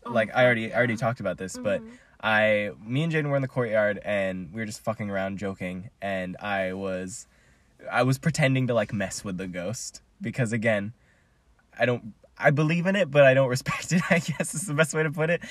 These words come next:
Speaker 2: So I was, like, knocking on the door, like, "Oh, ghost, if you're real, knock back." And as I was walking away,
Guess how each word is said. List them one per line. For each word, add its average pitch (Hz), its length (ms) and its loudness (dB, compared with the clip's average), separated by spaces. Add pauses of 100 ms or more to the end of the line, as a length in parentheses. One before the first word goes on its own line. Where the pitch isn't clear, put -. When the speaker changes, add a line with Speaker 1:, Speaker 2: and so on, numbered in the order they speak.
(160)
Speaker 2:
So 175 100 4
I - 20 10
was, 175 60 6
like, 175 140 6
knocking 131 340 6
on 123 80 4
the 120 80 0
door, 113 140 2
like, 113 140 4
"Oh, 151 240 8
ghost, 143 360 4
if 135 80 0
you're 147 140 2
real, 156 240 2
knock 160 200 6
back." 165 380 6 (180)
And 131 140 2
as 143 160 6
I 160 60 6
was 156 180 2
walking 139 400 4
away, 110 460 0